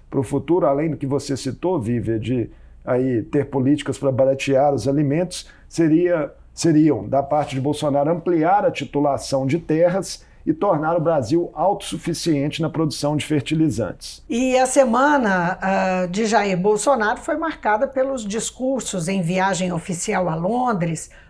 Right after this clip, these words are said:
Speaker 2: quando do velório da Rainha Elizabeth, e a Nova York, na abertura da Assembleia Geral da onu. Deram o que falar na mídia, não é isso, Heitor?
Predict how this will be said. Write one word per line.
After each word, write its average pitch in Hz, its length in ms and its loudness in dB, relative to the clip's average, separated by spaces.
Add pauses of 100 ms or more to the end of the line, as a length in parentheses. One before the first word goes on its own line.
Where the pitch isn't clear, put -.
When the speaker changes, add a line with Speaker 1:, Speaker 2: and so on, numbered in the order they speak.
(120)
Speaker 2:
quando 240 420 4
do 196 100 0
velório 180 520 0
da 180 120 -2
Rainha 175 320 -4
Elizabeth, 202 720 0
e 254 160 2
a 247 60 4
Nova 247 260 2
York, 208 520 -2 (240)
na 233 160 4
abertura 202 760 0
da 214 220 4
Assembleia 190 600 0
Geral 190 320 0
da 190 140 0
onu. 156 240 -6 (500)
Deram 208 640 -2 (100)
o 214 80 -8
que 214 140 -4
falar 196 380 2
na 233 140 -2
mídia, 185 380 -4
não 185 100 -4
é 202 80 -4
isso, 202 260 -2
Heitor? 165 260 -14